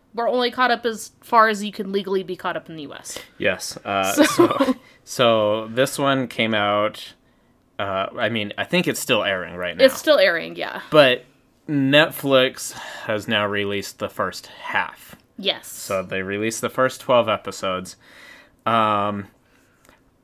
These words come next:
Speaker 2: honestly, I thought it would take 'em longer to release that.
Speaker 1: Yeah. Uh,
Speaker 2: Like, I, I wasn't anticipating seeing this until fall season or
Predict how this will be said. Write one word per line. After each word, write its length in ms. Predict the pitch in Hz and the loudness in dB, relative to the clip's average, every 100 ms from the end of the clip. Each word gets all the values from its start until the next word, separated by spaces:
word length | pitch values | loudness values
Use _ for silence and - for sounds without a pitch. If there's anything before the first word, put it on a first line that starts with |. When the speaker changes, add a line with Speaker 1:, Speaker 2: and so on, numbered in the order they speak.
| - | 2
Speaker 2:
honestly, 800 | 123 143 151 - 147 147 160 147 - - _ 107 | 4 6 2 0 0 2 2 -2 -14 -20 _ -2
I 120 | 117 | -2
thought 280 | - 123 117 | 2 2 0
it 80 | |
would 140 | 110 98 | -6 -4
take 240 | 113 104 | -4 -4
'em 100 | 101 | -4
longer 360 | 98 98 101 98 | -4 -4 -4 -6
to 120 | 95 | -6
release 420 | 87 90 90 - | -8 -8 -10 -12
that. 240 | - - - _ - - _ - | -12 -14 -16 _ -20 -20 _ -14
Speaker 1:
Yeah. 720 | 214 262 254 240 214 196 - - | -2 4 6 6 6 2 -2 2
Uh, 220 | 233 240 | 4 6
Speaker 2:
Like, 260 | 247 247 240 | 6 4 2
I, 380 | 113 123 123 127 | 4 4 4 4
I 140 | 123 | 4
wasn't 380 | 131 135 131 123 | 4 4 2 -2
anticipating 1300 | 113 113 - 117 113 107 107 104 101 95 92 92 101 - | -2 -4 -2 -4 -4 -6 -4 -2 -4 -6 -8 -10 -12 -16
seeing 440 | - - 104 95 | -12 -6 -6 -6
this 280 | 95 95 - | -6 -8 -10
until 720 | - 104 - 107 98 95 92 - - - _ _ _ _ | -10 -10 -8 -4 -2 -4 -8 -14 -20 -20 _ _ _ _
fall 400 | - 127 117 113 | -2 2 4 2
season 640 | - 104 95 98 92 92 - _ _ - - _ - | -4 -4 -6 -8 -8 -10 -14 _ _ -20 -20 _ -4
or 500 | 120 113 104 98 | 0 2 2 0